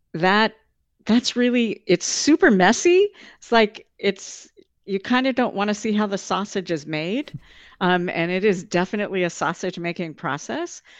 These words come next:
but, um, paragraph by paragraph, there was some pretty darn good sausage coming out of this.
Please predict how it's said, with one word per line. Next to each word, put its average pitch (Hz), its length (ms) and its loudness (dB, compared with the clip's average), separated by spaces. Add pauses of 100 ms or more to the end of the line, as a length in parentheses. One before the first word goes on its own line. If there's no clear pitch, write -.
(440)
but, 175 420 -2
um, 180 340 -4 (1080)
paragraph 269 540 -4
by 214 100 -2
paragraph, 208 640 -6
there 175 160 -6
was 165 100 -8
some 165 180 -8
pretty 214 260 -8
darn 170 260 -8
good 156 200 -8
sausage 131 600 -10
coming 139 320 -10
out 139 160 -10
of 180 220 -8
this. 240 420 -6